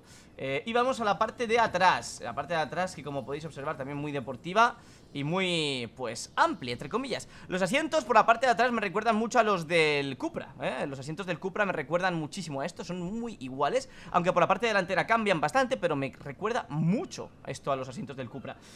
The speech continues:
Eh, luego tenemos por aquí, los del Cupra me refiero a los del León Cupra doscientos noventa y trescientos, o los L S T.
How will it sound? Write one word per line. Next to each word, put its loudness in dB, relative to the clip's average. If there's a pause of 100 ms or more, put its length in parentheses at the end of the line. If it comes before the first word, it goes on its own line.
(240)
Eh, 6
luego 4
tenemos 2
por 0
aquí, -2
los -6
del -4
Cupra -2
me 0
refiero -4
a -2
los -2
del -4
León 2
Cupra -6
doscientos -4
noventa -6
y -12
trescientos, -14
o -12
los -14
L -8
S -10
T. -14